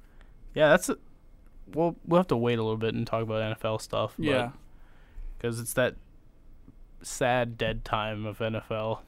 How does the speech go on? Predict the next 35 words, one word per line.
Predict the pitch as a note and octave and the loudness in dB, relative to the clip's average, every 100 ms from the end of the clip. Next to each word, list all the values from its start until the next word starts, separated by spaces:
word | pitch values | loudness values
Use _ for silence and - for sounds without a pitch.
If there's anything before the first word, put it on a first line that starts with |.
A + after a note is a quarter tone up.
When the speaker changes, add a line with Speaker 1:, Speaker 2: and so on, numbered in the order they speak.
| - | -8
Speaker 2:
There's | C3 | 0
Speaker 1:
But | C#3+ C#3 | 4 6
Speaker 2:
nothing, | C3+ | 4
like, | B2+ A2+ - - - - | 2 0 -2 -8 -8 0
Speaker 1:
<laughs> | F#3+ - - | 0 2 2
Speaker 2:
everyone's | D#3 E3 D3+ | 4 4 2
just | C#3+ - | 0 -2
picking | D3+ C#3+ | 0 4
at | C3+ C3+ | 4 2
the | |
scraps | A2 - A#2+ A#2 - B2 | -2 4 6 6 2 -4
of, | A#2 | -4
like, | A2+ B2 | -4 -4
what's | A2+ | -4
going | B2 A#2+ | -2 0
on | A2+ | 0
in | A2+ | 0
the | |
Speaker 1:
Yeah. | A2+ | 0
Speaker 2:
N | |
F | A2+ A2 | -2 0
L. | G#2+ A2 - - - - - - | -2 -2 -6 -20 -20 -20 -20 -14
You | - | 0
see | F3 | 6
the | D#3+ | 6
Raiders | C3 B2 C#3 | 8 6 4
are | C#3 | 4
gonna | C3 | 4
offer | B2+ B2 C#3 | 6 4 4
Brady | B2 A#2+ A#2 A#2+ | -2 0 0 0
sixty | A#2+ B2+ - B2+ | -2 -6 -2 0
million? | A2+ A2 A#2+ B2+ - - - - | 2 0 0 0 -4 -18 -20 -12
Speaker 1:
Sixty | - - A#3+ A#3 - A#2 | 0 6 6 6 2 0
million? | A#2 E3+ F3 A2+ A2 A#2 | 0 0 0 -2 -2 4
Speaker 2:
Yeah. | B2 G#2+ | 4 4